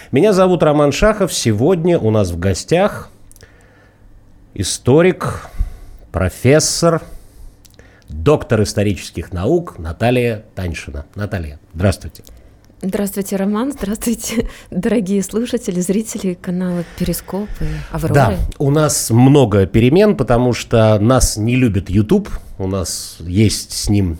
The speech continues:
Speaker 1: высокие отношения, скажем так, и поэтому мы пытаемся что-то придумать. И вот даже, а, видите, вот с того момента, как вы у нас были не так давно, да, вот меньше месяца назад, вот произошли изменения не по нашей вине.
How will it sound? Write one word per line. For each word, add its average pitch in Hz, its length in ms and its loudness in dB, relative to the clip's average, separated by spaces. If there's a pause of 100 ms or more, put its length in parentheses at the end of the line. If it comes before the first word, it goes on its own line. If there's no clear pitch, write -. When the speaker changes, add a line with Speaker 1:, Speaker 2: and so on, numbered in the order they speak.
Speaker 1:
высокие 107 680 -4
отношения, 170 600 -2
скажем 107 400 -4
так, 98 180 -2
и 135 60 2
поэтому 127 420 0
мы 110 140 2
пытаемся 104 560 -2
что-то 82 540 -4
придумать. 120 580 0
И 110 60 0
вот 104 140 -2
даже, 107 340 2 (440)
а, 92 160 -2
видите, 110 320 0
вот 95 220 -4
с - 180 -6
того 110 220 2
момента, 107 400 -2
как 92 180 -8
вы 95 120 -4
у 95 40 -4
нас 95 220 -4
были 87 320 -2
не 85 200 -4
так 90 220 -2
давно, 113 360 2
да, 104 220 0
вот 87 180 -6
меньше 95 300 -2
месяца 95 340 -4
назад, 131 400 -2
вот 98 120 -12
произошли 107 460 0
изменения 110 460 0
не 120 320 2
по 151 160 -2
нашей 101 400 -4
вине. 78 340 -8